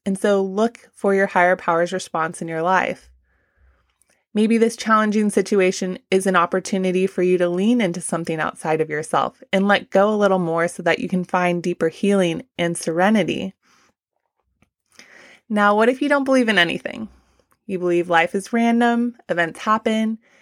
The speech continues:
and when you die, the show is over. Can you accept that this challenging situation that your loved one is experiencing is just that, a challenging situation? And it doesn't help if you are burdened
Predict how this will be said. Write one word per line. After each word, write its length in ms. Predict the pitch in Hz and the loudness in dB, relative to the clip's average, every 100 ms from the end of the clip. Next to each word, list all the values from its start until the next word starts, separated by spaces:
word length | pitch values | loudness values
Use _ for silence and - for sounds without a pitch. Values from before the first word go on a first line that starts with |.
| _ - | _ -6
and 140 | 202 | 0
when 100 | 233 | 2
you 100 | 240 | 4
die, 240 | 226 220 | 4 2
the 80 | 220 | 2
show 240 | 214 202 190 | 2 2 4
is 140 | 175 | 4
over. 400 | 156 151 - 196 _ _ _ _ _ _ _ _ _ _ _ _ _ _ | 2 2 -4 -6 _ _ _ _ _ _ _ _ _ _ _ _ _ _
Can 200 | - 220 | -2 0
you 140 | 220 | 2
accept 400 | 208 - 202 202 | -2 0 0 0
that 200 | 214 202 | -2 0
this 220 | 196 196 - | 0 0 -2
challenging 560 | - 180 185 190 196 | -2 0 0 0 -2
situation 600 | 190 175 180 160 - 185 | -2 -2 2 2 0 -2
that 180 | 175 165 | -2 0
your 100 | 175 | 0
loved 240 | 170 165 | 0 -2
one 140 | 180 175 | -2 -4
is 120 | 170 | -4
experiencing 720 | 170 - 160 160 160 180 175 - | -8 -6 -4 -4 -6 -6 -6 -4
is 160 | 165 | -4
just 320 | - 165 165 - | 0 -2 -2 0
that, 340 | 151 165 - _ _ _ | 2 2 -2 _ _ _
a 60 | 196 | -8
challenging 560 | - 170 165 165 180 175 | -2 0 0 0 -2 -2
situation? 720 | 165 - 160 165 214 214 - _ _ _ _ _ | -4 0 2 2 -2 -6 -8 _ _ _ _ _
And 100 | 202 | -2
it 140 | 208 - | -2 2
doesn't 320 | 220 214 - | 0 2 -4
help 380 | - 220 185 - | -2 0 0 -2
if 160 | 190 | -6
you 140 | 196 185 | 0 2
are 100 | 185 | 2
burdened 640 | 180 180 190 202 214 220 | 4 2 2 -2 -2 -6